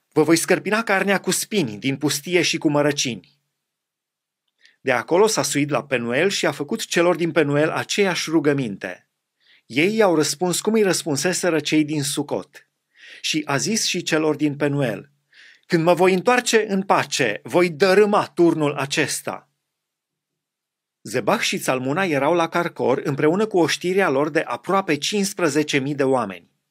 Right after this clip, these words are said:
toți cei ce mai rămăseseră din toată oștirea fiilor răsăritului. O sută douăzeci de mii de oameni care scoteau sabia fuseseră uciși. Gedeon s-a suit pe drumul celor ce locuiesc în corturi, la răsărit de Nobah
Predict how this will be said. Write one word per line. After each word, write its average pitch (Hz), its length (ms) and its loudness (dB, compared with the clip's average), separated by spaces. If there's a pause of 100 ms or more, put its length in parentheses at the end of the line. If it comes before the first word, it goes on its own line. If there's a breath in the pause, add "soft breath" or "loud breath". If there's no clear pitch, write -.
toți 226 260 -2
cei 208 160 0
ce 202 120 0
mai 185 160 2
rămăseseră 170 640 0
din 135 200 -4
toată 202 340 0
oștirea 170 540 -2
fiilor 160 640 0
răsăritului. 123 1040 -4 (1160 loud breath)
O 143 120 0
sută 226 280 2
douăzeci 180 420 0
de 160 100 2
mii 170 140 0
de 160 80 0
oameni 151 440 2
care 135 200 -2
scoteau 147 400 0
sabia 135 640 -2
fuseseră 165 800 0
uciși. - 680 -6 (800)
Gedeon 123 400 0
s-a 139 180 0
suit 147 300 -2
pe 139 80 -2
drumul 151 320 0
celor 160 320 2
ce - 120 0
locuiesc 139 500 2
în 123 180 -8
corturi, 135 520 2
la 143 140 -2
răsărit 135 480 0
de 123 140 0
Nobah 113 440 -2